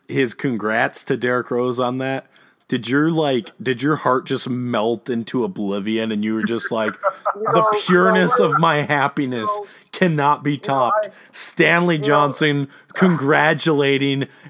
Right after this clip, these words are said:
Speaker 1: Derrick Rose." Like, did you just, you, you probably are like, "I will never, this will never be topped." Someday
Speaker 2: You
Speaker 1: you'll be
Speaker 2: know,
Speaker 1: having your
Speaker 2: we're, we're
Speaker 1: first
Speaker 2: all from the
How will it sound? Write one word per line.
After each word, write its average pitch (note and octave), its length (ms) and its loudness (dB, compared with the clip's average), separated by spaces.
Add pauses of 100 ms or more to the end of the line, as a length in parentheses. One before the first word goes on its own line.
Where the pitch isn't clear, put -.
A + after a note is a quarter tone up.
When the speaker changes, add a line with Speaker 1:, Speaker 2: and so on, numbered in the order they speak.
(120)
Speaker 1:
Derrick C3 480 0
Rose." G#2+ 500 -2
Like, A2+ 280 -2 (100)
did B2 200 -4
you D#3 120 0
just, D#3+ 380 0 (140)
you, C#3+ 280 -2
you D3+ 140 -2
probably D3 460 2
are C#3 100 2
like, B2+ 380 0
"I B2+ 100 2
will C3+ 160 0
never, B2+ 640 -2
this A2+ 360 -4
will D3+ 120 0
never B2+ 340 -2
be G#2+ 160 -6
topped." - 500 -8 (380)
Someday C#3+ 320 0
Speaker 2:
You D3 80 4
Speaker 1:
you'll A3 140 4
be - 80 4
Speaker 2:
know, C#3 60 0
Speaker 1:
having C#3 360 2
your C#3+ 100 2
Speaker 2:
we're, - 60 -4
we're - 60 -10
Speaker 1:
first D3 300 4
Speaker 2:
all D3+ 60 0
from D#3 200 0
the D3+ 240 2